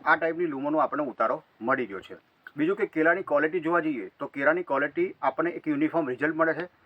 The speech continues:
અને એની જે ક્વોલિટી, એક્સપોર્ટ ક્વોલિટી કેળા આપણે તૈયાર કરી રહ્યા છીએ. તો આ રીતે જે ઓર્ગેનિક, જે સેન્દ્રિય ખેતી આપણે કહીએ, તો એવી રીતે જો આ ભારત કૃષિ કેરનું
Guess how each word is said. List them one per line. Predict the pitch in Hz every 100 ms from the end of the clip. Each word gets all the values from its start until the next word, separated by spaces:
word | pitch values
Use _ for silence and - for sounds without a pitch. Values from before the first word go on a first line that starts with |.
| - -
અને | 135 175
એની | - 143 147
જે | 165
ક્વોલિટી, | 180 139 156 175
એક્સપોર્ટ | 180 - - 180
ક્વોલિટી | 151 147 160
કેળા | 143 131
આપણે | 131 127
તૈયાર | 120 110 - _ _
કરી | 160 151
રહ્યા | 104 95
છીએ. | - 98 90 _ - - - -
તો | 311 -
આ | 147 170
રીતે | 190 196 185
જે | 190 208 -
ઓર્ગેનિક, | 143 123 143 170 101
જે | 131
સેન્દ્રિય | 135 135 156 190
ખેતી | 160 160 156
આપણે | 131
કહીએ, | 123 117 98 87 _
તો | 170 -
એવી | 165 165 185
રીતે | 180 185 165
જો | 165
આ | - 160
ભારત | - 127 160 -
કૃષિ | 165 170
કેરનું | 160 156 160 110